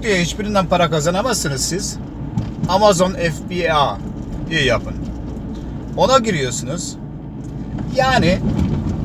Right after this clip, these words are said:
bir sağa gidiyorsunuz, bir sola gidiyorsunuz. Nereye gittiğiniz belli değil.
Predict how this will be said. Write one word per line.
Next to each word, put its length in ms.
bir 60
sağa 320
gidiyorsunuz, 580
bir 60
sola 300
gidiyorsunuz. 600
Nereye 240
gittiğiniz 460
belli 240
değil. 220